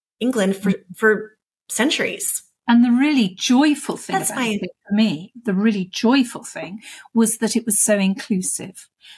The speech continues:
Speaker 2: that it was multi,
Speaker 1: Mm-hmm.
Speaker 2: do-, um,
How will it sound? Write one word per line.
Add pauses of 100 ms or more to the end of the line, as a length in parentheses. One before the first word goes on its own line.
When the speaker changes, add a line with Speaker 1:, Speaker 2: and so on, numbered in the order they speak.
(160)
Speaker 2:
that
it
was
multi, (160)
Speaker 1:
Mm-hmm. (400)
Speaker 2:
do-, (220)
um,